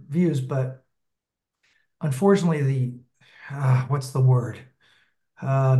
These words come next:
dogma, dogmatic Bible pers-, type. Um, I am very open spiritually to, like, metaphysical realities and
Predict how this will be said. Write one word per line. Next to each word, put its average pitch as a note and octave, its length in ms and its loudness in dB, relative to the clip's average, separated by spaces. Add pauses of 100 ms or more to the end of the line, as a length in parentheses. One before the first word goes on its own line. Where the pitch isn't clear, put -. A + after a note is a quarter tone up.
dogma, D#3 720 0
dogmatic D3+ 640 -2
Bible D#3 720 -2 (640)
pers-, E3+ 240 -8 (340)
type. F#3 360 -6 (540)
Um, C3 600 0 (500)
I G3+ 160 4
am F3+ 420 4
very D#3+ 460 2
open C3+ 340 0
spiritually C3 640 -6
to, - 120 -12
like, A#2+ 320 -10 (960)
metaphysical C#3 1120 0 (420)
realities C#3 800 0
and B2 440 -6